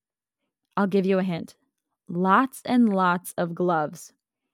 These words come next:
Oh, and Cavi wipes too. You can never have too many of those things. Anyway, I'm excited that you're thoroughly planning and listing and really starting to take this seriously.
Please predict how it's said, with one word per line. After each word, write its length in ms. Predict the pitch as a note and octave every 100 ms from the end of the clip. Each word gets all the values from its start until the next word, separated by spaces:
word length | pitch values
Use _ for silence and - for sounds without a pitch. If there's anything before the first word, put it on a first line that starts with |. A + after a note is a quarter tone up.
| _ -
Oh, 240 | F#3+ E3+
and 160 | - A#3
Cavi 300 | A3 G3 F#3
wipes 260 | F3 D#3+ -
too. 280 | F#3 D#3+ - _ _
You 120 | G#3 A#3
can 220 | C#4 G3+
never 200 | F#3+ F3+
have 240 | F#3 E3+
too 140 | - F#3
many 220 | E3+ F3
of 80 | E3+
those 180 | E3
things. 380 | - E3 F3+ - _ _ _ _ _ _ _ _ _ _ _
Anyway, 460 | G3 F#3+ F3 E3+ B3 -
I'm 160 | F3+
excited 420 | F#3+ F#3+ G3 G#3
that 100 | A#3+
you're 100 | F#3+
thoroughly 500 | F3 - G3 B3 D4
planning 480 | D4 - B3+ B3 B3
and 220 | - F3
listing 480 | E3+ A#3 - B3 A#3+ - _ -
and 160 | F#3 F#3+
really 200 | D4 F4
starting 360 | - A#3+ B3
to 80 | A3
take 180 | G#3 F3
this 140 | F#3
seriously. 640 | - E3 D#3 E3+ - -